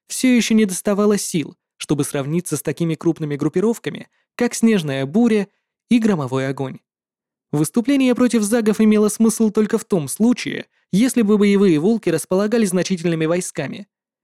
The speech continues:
Поэтому Хамир решил организовать вербовочную кампанию по всему региону. Ван Дун был согласен с подходом Хамира, поэтому он терпеливо ждал, когда боевые волки пополнят свои ряды. Спустя несколько дней, наконец, заработал местный Скайлинк.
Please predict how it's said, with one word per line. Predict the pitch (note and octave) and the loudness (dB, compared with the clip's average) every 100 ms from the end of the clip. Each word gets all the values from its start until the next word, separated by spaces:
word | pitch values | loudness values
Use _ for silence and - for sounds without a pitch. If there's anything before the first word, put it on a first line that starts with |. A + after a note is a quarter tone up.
| _ _ - | _ _ -6
Поэтому | C3+ C3 C3+ C3+ | -4 -2 -4 -6
Хамир | - D3 G3+ G#3 - _ _ | -4 0 0 0 -4 _ _
решил | D#3+ G3 C#4 A#3 | 0 2 4 4
организовать | F#3 D#3+ D3 F3 G3 D3+ | 2 0 -2 -2 -2 -2
вербовочную | D3 D3 E3 D3 - C3+ | -2 0 0 -2 -6 -8
кампанию | B2+ C#3 G3+ G#3+ G#3+ G#3+ G3 _ _ | -8 -6 -2 0 2 2 -2 _ _
по | B3 | -4
всему | - G3 D#3+ D3+ | -2 -2 0 0
региону. | C#3+ C#3 B2+ - - _ _ _ _ _ _ _ - | -2 -4 -6 -12 -18 _ _ _ _ _ _ _ -6
Ван | C#3 D3 C#3 | -4 -4 -2
Дун | D#3 A3 C#3+ | 0 0 2
был | D3+ | -2
согласен | - D3+ C#3 F3+ G3+ F#3 | -2 -4 -2 -2 -2 -2
с | |
подходом | - - D#3 E3 | -4 -4 -2 -2
Хамира, | E3+ G#3+ A3+ F#3+ - - _ _ _ | -2 -2 0 -2 -4 -14 _ _ _
поэтому | C3 C3+ C#3 C#3+ | -6 -4 -6 -6
он | C#3+ C#3 | -6 -6
терпеливо | D3+ G3 G#3 G#3 C3+ | -6 0 2 0 -2
ждал, | C3+ G3 F#3+ | -2 -4 -2
когда | D3+ D3+ | -2 -2
боевые | E3+ D3+ D3 D#3 C#3 | 2 2 4 2 2
волки | F3 G3 - | 0 0 -2
пополнят | F#3 F3 D#3 D3+ D3 - | -4 -4 -2 -2 -4 -6
свои | C#3 C3 | -4 -4
ряды. | B2+ C3 A#2 _ _ _ _ _ _ _ | -4 -6 -10 _ _ _ _ _ _ _
Спустя | - - F#3 - D4 | -6 -2 0 0 0
несколько | C#4 - A3 G3 | 0 0 0 2
дней, | F#3 C4 | 4 4
наконец, | G#3 E3 F3+ A#3 | 2 0 0 0
заработал | C3+ D3+ D#3+ G3 A3+ F#3+ | -2 -2 0 2 2 2
местный | E3 F3 G3+ | 2 0 0
Скайлинк. | G3 B3 B3+ C4 C#3+ - | -2 0 2 2 0 -8